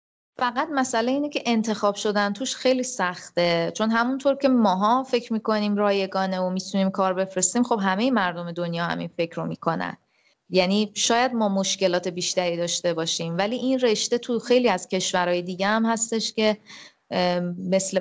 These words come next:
اروپا، مث-، ببین اروپایی‌ها خوب روش کار کردن، چین و ژاپن و کره و اینا هم خوب کار کردن،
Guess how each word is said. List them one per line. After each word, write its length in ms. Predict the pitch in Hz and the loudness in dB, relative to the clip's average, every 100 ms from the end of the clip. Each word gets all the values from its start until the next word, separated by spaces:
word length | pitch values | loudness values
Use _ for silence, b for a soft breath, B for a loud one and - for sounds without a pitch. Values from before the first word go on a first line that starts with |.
| - | 0
اروپا، 400 | 185 180 180 190 | 0 0 -2 -2
مث-، 320 | 196 196 - 220 | -2 -4 -6 0
ببین 200 | 269 311 - | 0 0 -2
اروپایی‌ها 540 | 254 247 240 233 240 | -2 -2 0 2 2
خوب 220 | 254 277 254 | 0 -2 0
روش 220 | 214 - | 0 2
کار 220 | 202 196 | 2 2
کردن، 520 | 196 190 190 185 180 | 0 -2 -2 -4 -8
چین 280 | 185 - 240 | -6 -4 0
و 120 | 233 | 0
ژاپن 400 | 202 196 190 220 | 2 0 0 0
و 40 | 214 | 0
کره 280 | 214 196 214 | 2 4 4
و 40 | |
اینا 220 | 214 208 | 4 2
هم 60 | 220 | 0
خوب 180 | 233 - | -4 -2
کار 220 | 165 165 | -4 -2
کردن، 380 | 175 165 170 | -4 -4 -4